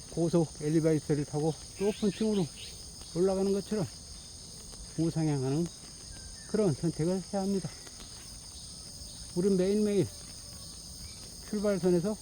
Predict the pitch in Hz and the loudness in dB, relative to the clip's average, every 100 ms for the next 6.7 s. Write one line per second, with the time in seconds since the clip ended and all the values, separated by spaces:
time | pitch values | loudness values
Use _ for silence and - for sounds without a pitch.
0 | - - - 220 208 190 190 196 208 208 | -8 -14 -6 -2 0 0 0 0 0 -2
1 | 170 - - - - - - - - - | -2 -10 -14 -12 -12 -12 -12 -12 -12 -14
2 | - - - - - - - - 151 190 | -14 -14 -14 -14 -12 -14 -12 -8 0 4
3 | 190 175 180 160 170 170 202 214 - - | 6 6 4 4 4 4 2 -2 -8 -14
4 | - - - - - 226 220 208 208 202 | -14 -14 -12 -12 -6 -2 0 2 2 2
5 | 165 117 - - - - - - - - | 2 -2 -10 -12 -12 -12 -14 -14 -12 -12
6 | - 190 180 170 147 156 175 | -6 -2 4 4 4 4 2